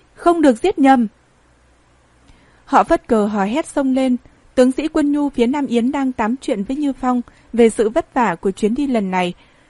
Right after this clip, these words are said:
Vừa nhận tiền vất vả, bỗng dưng bị quân Tấn tập kích bất ngờ, họ vẫn chưa hoàn hồn lại. Trên bến tàu chém giết không ngừng, ồn ào hỗn loạn. Hạ Sơ Thất nheo mắt,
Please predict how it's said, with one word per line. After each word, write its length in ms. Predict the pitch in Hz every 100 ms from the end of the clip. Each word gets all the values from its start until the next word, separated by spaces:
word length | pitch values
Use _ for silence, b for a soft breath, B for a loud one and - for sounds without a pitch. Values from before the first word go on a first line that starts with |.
| b
Vừa 180 | 226 240
nhận 360 | 233 226 - 202
tiền 280 | 233 214
vất 240 | 208 330 -
vả, 240 | 240 180 - b b b b
bỗng 240 | 220 226
dưng 360 | 277 269 254 247 - -
bị 160 | 233
quân 200 | - 277
Tấn 200 | 247 247
tập 140 | 302 233
kích 160 | - 311
bất 160 | 330 339
ngờ, 300 | 233 208 190 b b b
họ 160 | 285 226
vẫn 200 | 269 311
chưa 180 | 320
hoàn 240 | 285 262 208
hồn 300 | 208 196 190
lại. 220 | 202 - _ _ _ _ _ _ _ b b b b
Trên 280 | 254 240 226
bến 200 | 196 240
tàu 240 | 240 185
chém 240 | - 190 190
giết 260 | 311 -
không 220 | 285 247
ngừng, 260 | 220 190 180 - - b b
ồn 220 | - 233
ào 200 | 202 208
hỗn 200 | 202 226 320
loạn. 240 | 285 220 - _ b b b
Hạ 160 | 240
Sơ 160 | 247 294
Thất 240 | 302 370
nheo 200 | 311 285
mắt, 220 | 262 320